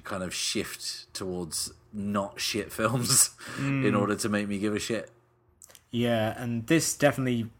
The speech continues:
Speaker 2: you know, it may have in some, in my view, been a step in the right direction in some regards, but overall just kind of a mess. But, uh, commercially, uh, I don't think it's, uh, gonna do them any favors, because currently,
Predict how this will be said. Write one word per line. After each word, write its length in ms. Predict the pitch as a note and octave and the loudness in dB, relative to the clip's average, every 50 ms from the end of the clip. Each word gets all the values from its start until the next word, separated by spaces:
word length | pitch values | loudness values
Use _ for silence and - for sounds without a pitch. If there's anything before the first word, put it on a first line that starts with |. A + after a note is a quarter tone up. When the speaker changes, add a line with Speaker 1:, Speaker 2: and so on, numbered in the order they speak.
| _ _ _ _ - | _ _ _ _ -6
Speaker 2:
you 140 | C3 B2+ | -4 -2
know, 100 | A#2 A#2 | -2 0
it 180 | A#2+ B2+ C3+ C3+ | -2 -2 -4 -2
may 200 | C#3+ D3 D3 C#3 | 0 2 4 4
have 180 | C3+ C3 A2+ B2+ | 4 2 0 -2
in 120 | A#2+ A#2 | -2 0
some, 340 | A2+ - - C#3 B2+ B2 A#2 - | 0 0 2 2 0 0 -2 -4
in 140 | C3+ B2+ B2 | -4 -2 0
my 220 | B2+ C3 C3 B2+ A#2+ | 2 2 2 2 2
view, 320 | A2+ A2+ A2 A2 G#2+ G#2 - - _ _ _ _ - - - _ - - - - | 0 0 0 0 -2 -4 -8 -14 _ _ _ _ -20 -20 -20 _ -20 -20 -8 -2
been 160 | - C#3+ C#3 | -2 0 2
a 80 | C3 B2 | 2 0
step 320 | - - - D3+ C3+ - | 0 0 0 0 0 0
in 80 | D3+ C#3 | -2 0
the 80 | C#3 | 2
right 140 | C#3 C#3+ C#3 | 4 4 4
direction 320 | C#3 C#3 C#3+ C3+ - C#3+ B2+ | 4 2 0 0 -2 -4 -4
in 100 | B2 B2 | -2 0
some 260 | - - C#3 C#3 C#3 | 2 2 2 2 0
regards, 460 | C3+ C3+ C3 C#3 C3+ C#3 C3+ B2 - | 0 0 2 4 6 6 4 4 0
but 160 | - - A2+ | -2 -2 -2
overall 380 | G#2+ G#2+ G2+ G2+ G2+ G2 G2 G2+ | -2 -2 -2 -4 -4 -4 -4 -4
just 260 | F#2+ G#2+ G#2 - - | -4 -4 -6 -6 -6
kind 140 | - A2 G2+ | -4 -4 -4
of 60 | G2 | -4
a 40 | G2+ | -2
mess. 220 | G2 G#2+ A2 G#2+ - | -2 -4 -4 -4 -6
But, 280 | - - G#2 G2+ - - - - - - - - - _ _ _ | -4 -4 -4 -4 -6 -10 -16 -20 -20 -20 -20 -20 -20 _ _ _
uh, 260 | - A#2+ A2 G#2+ G#2 G2+ - | -6 -4 -4 -4 -4 -6 -6
commercially, 840 | - - D3 D3 D3+ D#3 D#3 - - - A#2 G#2 G#2 G#2 A2 A2 - - - | -2 0 4 4 6 6 4 4 0 -2 -2 -2 -2 -2 -4 -6 -8 -14 -10
uh, 340 | - G#2+ G2+ G2+ G2+ G2+ G2+ - | -8 -6 -4 -4 -4 -4 -4 -4
I 80 | A2+ | -4
don't 260 | A2 A#2 A#2+ A#2 A2 | -2 -2 -2 -2 -2
think 480 | - - A2 G#2 G#2 G2+ - - - - - _ _ _ _ - | -4 -6 -6 -6 -6 -8 -10 -14 -18 -18 -20 _ _ _ _ -12
it's, 420 | - A2+ G2 - - - - - | -10 -10 -8 -6 -4 -2 -2 0
uh, 380 | - A2+ G#2 G2+ G2 G2 G2 G2+ G2+ - | 0 0 0 0 -2 -2 -4 -6 -6 -4
gonna 220 | - A#2 G#2+ G#2 | -2 -2 0 0
do 180 | G2 - A2 G#2+ | 0 -2 -2 -2
them 140 | G2+ G2+ G2+ | -2 -2 -2
any 160 | G2+ G#2 G#2+ | -2 -2 -2
favors, 500 | G#2 - A#2+ A2 G#2+ F#2+ F#2+ G2 F#2+ F#2+ | -2 -2 -2 0 -2 -2 -4 -6 -6 -6
because 320 | - B2 A2 - A2+ G#2+ | -8 -8 -6 -6 -6 -6
currently, 580 | - - - D3+ C#3+ C3 A2+ A2 A2+ A2 G#2+ G#2+ | -2 0 2 2 2 2 0 0 0 0 -2 -4